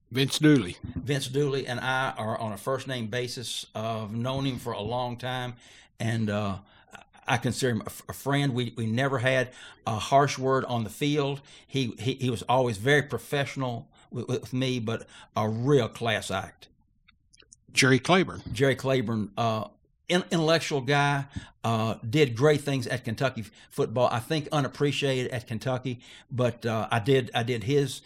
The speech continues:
Speaker 2: his clinics for, for him. But, uh, I think he, he was a math major in,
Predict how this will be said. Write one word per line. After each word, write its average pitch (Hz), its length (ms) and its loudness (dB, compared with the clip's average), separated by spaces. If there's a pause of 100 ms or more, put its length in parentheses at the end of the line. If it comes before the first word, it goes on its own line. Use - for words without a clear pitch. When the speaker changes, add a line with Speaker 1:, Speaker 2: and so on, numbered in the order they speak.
(160)
Speaker 2:
his 143 220 4
clinics 143 420 -2
for, 120 400 -4 (420)
for 127 160 -4
him. 135 360 0 (300)
But, 127 340 0
uh, 117 260 -2 (640)
I 120 100 0
think 175 240 0
he, 175 160 4
he 160 120 2
was 131 80 2
a 123 80 2
math 139 320 4
major 120 300 -2
in, 117 180 -6